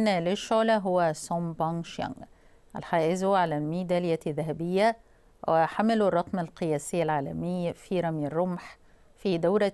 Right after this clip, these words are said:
الألعاب البارالمبية في طوكيو. وشارك أكثر من ستمائة شخص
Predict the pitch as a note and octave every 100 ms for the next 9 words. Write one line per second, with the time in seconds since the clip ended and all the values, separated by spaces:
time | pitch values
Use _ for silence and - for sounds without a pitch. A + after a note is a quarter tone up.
0 | F#3 - E3 E3 E3 D#3+ - F#3 F3+ E3
1 | D#3 D#3 D#3+ D3+ - D#3+ D#3 D#3 - -
2 | - - - - _ - - - F#3+ F#3+
3 | F3+ A3+ A3+ A#3 A3+ G#3+ - A3+ A3 G3+
4 | F#3+ A#3 - A#3 G3+ F#3 - G3 - G3
5 | E3+ - F3 - -